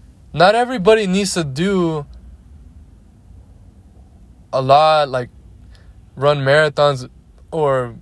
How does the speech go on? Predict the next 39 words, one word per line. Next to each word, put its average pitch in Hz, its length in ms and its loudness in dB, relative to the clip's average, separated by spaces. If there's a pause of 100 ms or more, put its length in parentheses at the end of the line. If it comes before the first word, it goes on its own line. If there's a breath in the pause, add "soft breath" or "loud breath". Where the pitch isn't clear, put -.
go 139 300 0
and 135 140 -4
do 139 160 -4
ultra 139 260 -4
marathons 139 680 -2
or 120 140 -8
lift 135 280 -4
super 139 300 -6
heavy 135 220 -4
weights. 123 240 -10 (260 soft breath)
Not 170 180 2
everyone 226 300 -2
needs 190 160 -6
to 165 60 -10
do 160 180 -6
that, 123 180 -8 (520 soft breath)
but - 220 -4
everyone 175 600 0
needs 170 260 -4
to 151 100 -8
do 156 320 -4
what 143 320 -6
they 151 180 -4
do, 143 340 -10 (400)
what 127 280 -8
they, 156 340 -2 (680)
the, 139 240 -12
everyone 220 500 0
needs 220 160 -6
to 185 100 -4
do 165 240 -2
them 185 260 2
at 151 80 2
a 127 80 -2
hundred 139 280 -6
percent. 110 420 -14
Like, 117 200 -6 (540 soft breath)
that's 160 500 0 (160)
facts. - 680 -8